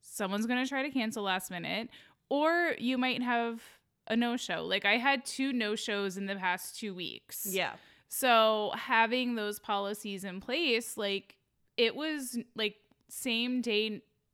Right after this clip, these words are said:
Speaker 1: like, literally if they no-show you, I don't know how else to explain that. But, you know, after fifteen minutes for me,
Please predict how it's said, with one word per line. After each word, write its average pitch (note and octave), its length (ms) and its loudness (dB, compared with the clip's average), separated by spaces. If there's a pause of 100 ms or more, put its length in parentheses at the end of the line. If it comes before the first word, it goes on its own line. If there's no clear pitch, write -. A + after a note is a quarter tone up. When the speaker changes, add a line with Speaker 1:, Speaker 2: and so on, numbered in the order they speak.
(380)
Speaker 1:
like, E3+ 160 -8 (140)
literally F#3 540 -2
if F3 120 -8
they F3 160 -4
no-show F3 420 -6
you, E3 240 -6
I E3+ 80 -2
don't E3+ 140 -6
know F3 80 -8
how E3 200 -8
else E3+ 160 -10
to E3 100 -12
explain F3+ 380 -8
that. D3 260 -6 (420)
But, G#3 340 4
you A#3+ 120 -2
know, G3 220 0
after A#3+ 420 6
fifteen A#3+ 540 -4
minutes G#3 400 -4
for G#3 180 -6
me, G3 380 -4